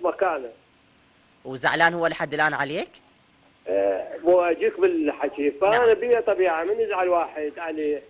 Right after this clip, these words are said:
Speaker 2: نعم.
Speaker 1: أتركه يومين، ثلاثة أيام، وأحاول أت-، أتواصل وياه.
Speaker 2: أها، حلو.
Speaker 1: أتواصل وياه على صفحتي.
Speaker 2: حلو.
Speaker 1: إيش كتبت له؟ كتبت له أبوذية، أرجو تسمعها.
Speaker 2: يلا، سمعنا إياها.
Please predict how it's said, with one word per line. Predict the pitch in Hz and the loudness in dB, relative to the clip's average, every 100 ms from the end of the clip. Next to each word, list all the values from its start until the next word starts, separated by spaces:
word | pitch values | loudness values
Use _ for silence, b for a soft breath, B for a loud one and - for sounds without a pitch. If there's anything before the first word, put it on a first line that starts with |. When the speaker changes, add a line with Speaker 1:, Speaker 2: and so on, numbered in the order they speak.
| - | -16
Speaker 2:
نعم. | 131 104 113 _ _ _ 160 | -12 -10 -12 _ _ _ -8
Speaker 1:
أتركه | 147 240 - 202 | 0 0 4 4
يومين، | 208 214 202 170 | 4 2 2 0
ثلاثة | - 196 202 | -2 -2 2
أيام، | 175 151 143 135 _ _ _ _ _ _ _ _ _ | 2 2 -4 -8 _ _ _ _ _ _ _ _ _
وأحاول | 139 180 233 208 196 160 - 233 226 | 0 2 2 2 0 -4 -2 0 2
أت-، | 214 - 214 | 0 -2 -4
أتواصل | 220 214 180 196 202 196 185 | -4 -6 -4 0 0 2 2
وياه. | 175 165 135 - _ _ _ _ - | 4 2 0 -8 _ _ _ _ -18
Speaker 2:
أها، | 131 147 143 | -14 -14 -10
حلو. | 190 156 | -6 -4
Speaker 1:
أتواصل | 214 190 180 | -2 0 2
وياه | 175 | 2
على | 165 170 175 | 0 -4 -4
صفحتي. | 165 147 127 147 135 - - _ _ _ _ _ - | -2 -4 -6 -6 -6 -8 -16 _ _ _ _ _ -8
Speaker 2:
حلو. | 202 | -4
Speaker 1:
إيش | 226 226 202 - | 0 0 -2 0
كتبت | 247 240 214 - | 2 4 2 2
له؟ | 180 | 0
كتبت | - 220 214 | 2 0 4
له | 233 | 2
أبوذية، | 202 202 226 226 | 6 4 6 4
أرجو | 196 180 | 4 0
تسمعها. | 180 - 196 123 - - _ _ _ _ | -2 -2 -2 -2 -8 -20 _ _ _ _
Speaker 2:
يلا، | 147 151 180 226 | -2 -2 -2 -6
سمعنا | - 147 131 135 143 | -4 -4 -2 -4 -4
إياها. | 156 175 180 | -4 -4 -6